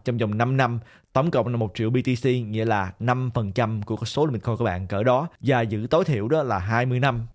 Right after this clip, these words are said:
Kế đó đó, điều thứ ba là hệ thống chứng minh dự trữ, công bố báo cáo hàng quý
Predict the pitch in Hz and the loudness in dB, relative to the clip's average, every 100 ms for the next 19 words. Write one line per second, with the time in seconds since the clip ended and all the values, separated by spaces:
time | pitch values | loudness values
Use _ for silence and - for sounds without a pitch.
0 | - 175 196 165 208 185 120 135 147 127 | 2 4 6 4 2 0 0 0 2 2
1 | 120 110 107 113 139 156 147 180 208 156 | 2 0 -2 -2 -2 -2 -2 0 2 2
2 | 120 110 110 127 107 139 - - - 175 | 0 -2 -2 -2 -2 -4 -6 -20 0 2
3 | 170 165 160 175 214 - _ 123 135 160 | 2 2 4 4 0 -8 _ 0 2 2
4 | 156 139 170 123 107 120 156 | 0 2 2 0 0 2 0